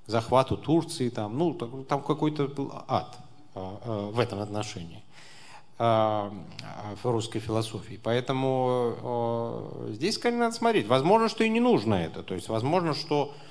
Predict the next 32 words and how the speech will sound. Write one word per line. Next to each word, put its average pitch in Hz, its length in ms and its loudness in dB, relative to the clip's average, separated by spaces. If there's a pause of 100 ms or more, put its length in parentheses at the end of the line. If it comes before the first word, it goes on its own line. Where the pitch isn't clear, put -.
(240)
ничем 151 380 4
российский 143 420 2
опыт 151 240 4
здесь 131 240 0
особо 123 320 0
не 117 80 2
отличается 170 840 0
от 135 240 0
вот 123 160 0
этой 127 200 -2
всей 127 200 -2
западной 107 400 2
дискуссии. - 640 -12 (560)
Вот. 92 420 -8
Э, 98 240 -12 (840)
ну, 123 520 -8
и, 127 260 -4
а 139 140 8
возможно, 170 560 2
что, 151 240 -4
в 151 80 -10
принципе, 175 460 -6
э, - 40 -2
э, 120 1040 -2
политические 127 720 -6
какие-то 120 400 -6
ориентации 117 840 -2
и 107 300 -2
те 127 180 2
возможности, 131 580 2
которые 113 500 0
есть, 175 340 -2